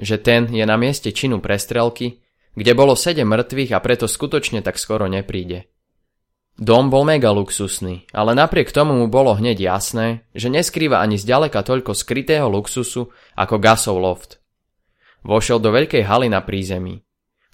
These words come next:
Od obývačky ju oddeľovali napodobeniny štyroch antických stĺpov, medzi druhým a tretím sa dalo vojsť do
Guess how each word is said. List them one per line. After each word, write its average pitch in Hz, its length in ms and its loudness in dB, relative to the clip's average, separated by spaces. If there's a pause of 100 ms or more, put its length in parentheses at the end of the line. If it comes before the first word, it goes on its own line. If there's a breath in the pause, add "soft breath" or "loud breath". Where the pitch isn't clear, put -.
Od 107 80 -6
obývačky 165 560 2
ju 110 80 2
oddeľovali 123 560 2
napodobeniny 127 720 -2
štyroch 135 400 -2
antických 117 560 -6
stĺpov, 123 640 -4 (400 soft breath)
medzi 104 240 2
druhým 127 400 2
a 104 80 0
tretím 117 400 -2
sa 107 160 -4
dalo 127 240 2
vojsť 107 240 0
do 104 100 -2